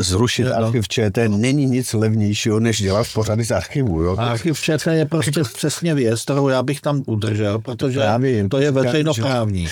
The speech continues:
Speaker 2: jo,
Speaker 1: Přesně
Speaker 2: prostě
Speaker 1: tak.
Speaker 2: to je na
Speaker 1: A
Speaker 2: to,
Speaker 1: není levnější pořad,
Speaker 2: no.
Speaker 1: než používat věci
Speaker 2: No.
Speaker 1: z archivu, jo. To prostě nedává jako
Speaker 2: No.
Speaker 1: logiku, jako
Speaker 2: No jasně,
Speaker 1: dává to jako
Speaker 2: no.
Speaker 1: příklad toho, že šetříš, že,
Speaker 2: No, to je
Speaker 1: že,
Speaker 2: pro ty,
Speaker 1: že zrušíš
Speaker 2: pro ty, který vůbec
Speaker 1: nejlevnější
Speaker 2: neodlišují,
Speaker 1: pořad, který
Speaker 2: jo.
Speaker 1: asi
Speaker 2: Tady
Speaker 1: existuje.
Speaker 2: prostě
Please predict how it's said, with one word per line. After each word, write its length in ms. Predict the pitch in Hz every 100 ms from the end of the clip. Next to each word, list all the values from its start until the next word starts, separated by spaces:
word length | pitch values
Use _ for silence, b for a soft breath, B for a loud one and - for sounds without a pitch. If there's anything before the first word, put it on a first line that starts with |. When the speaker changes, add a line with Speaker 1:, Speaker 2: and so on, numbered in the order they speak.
| -
Speaker 2:
jo, 200 | 117 135
Speaker 1:
Přesně 160 | -
Speaker 2:
prostě 240 | 113 - 123
Speaker 1:
tak. 140 | 120
Speaker 2:
to 60 | 127
je 220 | 135 135
na 100 | 123
Speaker 1:
A 100 | 110
Speaker 2:
to, 120 | 110
Speaker 1:
není 200 | 139 160
levnější 500 | 147 135 143 139 -
pořad, 420 | 143 131 117 120 117 -
Speaker 2:
no. 60 |
Speaker 1:
než 140 | 123 113
používat 680 | 123 120 127 110 123 127 123
věci 180 | 117
Speaker 2:
No. 160 | 120 110
Speaker 1:
z 40 | 113
archivu, 560 | 110 - 131 95 87
jo. 140 | 85 104
To 120 | 113
prostě 300 | 98 - 117
nedává 420 | 117 110 107 120
jako 220 | 117 107
Speaker 2:
No. 60 | 123
Speaker 1:
logiku, 520 | 113 104 107 127 104
jako 200 | 110 127 107 -
Speaker 2:
No 100 | 131
jasně, 100 | 143
Speaker 1:
dává 200 | 117 127 127
to 60 | 131
jako 220 | 120 127
Speaker 2:
no. 60 |
Speaker 1:
příklad 360 | 113 143 - 131 -
toho, 220 | 117 120
že 140 | 117 120
šetříš, 480 | 117 110 - 78 - B B
že, 120 | - 104 98 - - 104 B 175
Speaker 2:
No, 100 | 196
to 160 | - 185
je 60 | 151
Speaker 1:
že, 20 |
Speaker 2:
pro 80 | 117
ty, 80 | 139
Speaker 1:
že 0 |
zrušíš 300 | 175 139 - 147
Speaker 2:
pro 0 | 160
ty, 0 |
který 260 | - 147
vůbec 120 | 151 147
Speaker 1:
nejlevnější 540 | 139 143 131 147 143
Speaker 2:
neodlišují, 200 | 135 139
Speaker 1:
pořad, 240 | 123 131 95
který 220 | 127 123
Speaker 2:
jo. 60 | 117
Speaker 1:
asi 140 | 123
Speaker 2:
Tady 140 | 147
Speaker 1:
existuje. 340 | 127 123 135 127
Speaker 2:
prostě 360 | 101 92 101